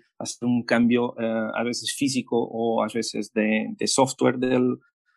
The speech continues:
del, del equipo. Pero hay equipos que son, eh, preparados únicamente para, para ese tipo de, de, de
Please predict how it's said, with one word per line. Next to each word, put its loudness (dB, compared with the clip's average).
del, 0
del 4
equipo. 0
Pero 2
hay 4
equipos -8
que 6
son, 4
eh, 4
preparados 4
únicamente -2
para, 2
para 2
ese -4
tipo -2
de, 2
de, 0
de -2